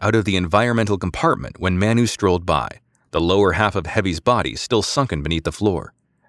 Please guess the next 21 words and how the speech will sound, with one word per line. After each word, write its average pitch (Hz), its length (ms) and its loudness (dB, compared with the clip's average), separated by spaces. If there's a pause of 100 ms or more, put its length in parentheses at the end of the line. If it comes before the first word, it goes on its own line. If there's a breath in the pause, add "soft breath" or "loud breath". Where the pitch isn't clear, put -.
(240)
Manu 117 360 2
held 120 220 2
a 95 40 4
steaming 139 500 0
mug 113 220 4
of 92 100 0
something 127 420 -2
in 104 120 0
one 143 160 2
hand 71 440 -4
while 95 140 2
he 101 120 0
glanced 127 400 0
down 127 180 4
at 104 100 0
a 90 60 4
data 117 240 2
pad 73 280 -2
in 76 80 -6
the 82 120 -2
other. 101 300 -2